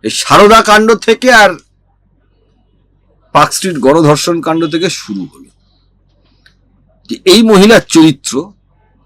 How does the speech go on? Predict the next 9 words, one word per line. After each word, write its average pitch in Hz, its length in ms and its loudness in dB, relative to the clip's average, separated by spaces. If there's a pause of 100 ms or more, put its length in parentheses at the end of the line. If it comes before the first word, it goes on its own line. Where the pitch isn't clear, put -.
(140)
সারা 135 340 0
বাংলার 131 420 4
মানুষ 127 380 -2
দেখতে - 340 -20
পেল। - 140 -20 (1800)
ষোলো 180 360 0
সালে 240 260 0
তিনি 214 280 -4
কিন্তু 202 640 -4